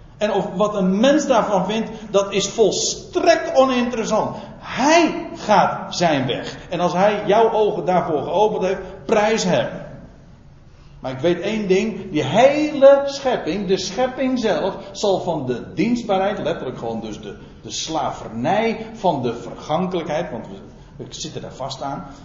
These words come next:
zal daarvan bevrijd worden. Dat wil zeggen, tot onvergankelijkheid, tot leven, waar geen eind aan komt. Ja, tot de vrijheid, hebben we dat woord weer, van de heerlijkheid van de kinderen Gods.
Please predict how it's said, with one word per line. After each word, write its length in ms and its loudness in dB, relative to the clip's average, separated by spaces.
zal 340 2
daarvan 440 0
bevrijd 460 -6
worden. 220 -14
Dat 100 -4
wil 100 -6
zeggen, 420 -6
tot 280 4
onvergankelijkheid, 1200 2
tot 300 4
leven, 720 4
waar 140 0
geen 340 4
eind 220 2
aan 240 -2
komt. 380 -16
Ja, 220 -6
tot 240 -2
de 120 -4
vrijheid, 880 4
hebben 220 -8
we 80 2
dat 160 0
woord 260 0
weer, 220 -6
van 220 -8
de 80 -8
heerlijkheid 580 -2
van 140 -8
de 100 -8
kinderen 380 -8
Gods. 400 -10